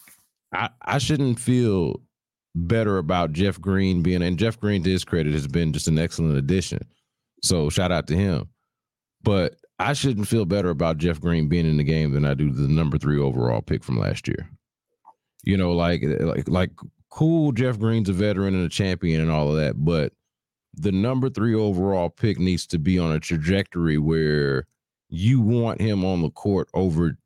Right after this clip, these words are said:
over Jeff Green, who's in his late thirties. So, uh, we weren't there very, very early on in the season, and we've gotten there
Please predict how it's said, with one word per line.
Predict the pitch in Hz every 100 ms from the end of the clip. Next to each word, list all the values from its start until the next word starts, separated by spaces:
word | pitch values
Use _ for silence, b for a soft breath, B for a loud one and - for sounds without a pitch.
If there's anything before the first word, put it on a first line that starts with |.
| _ _ _
over | 95 82 80
Jeff | 71 95 85
Green, | 78 90 85 78
who's | 82 78
in | 78
his | 71
late | 78 76 62
thirties. | 73 58 - _ - _ _ _ _ _ _ _ _
So, | - 113 95 90 85 76 - _ _ _ -
uh, | 71 - - - - _ _ _ - 90
we | 117
weren't | 101 107 131 -
there | 139 135 139 - _ 80
very, | 87 117 117 131
very | 120 131 135 120
early | 131 127 135
on | 131 131
in | 131
the | 127
season, | 131 135 135
and | 107 95
we've | 92 82
gotten | 85 95 104 120
there | 120 120 147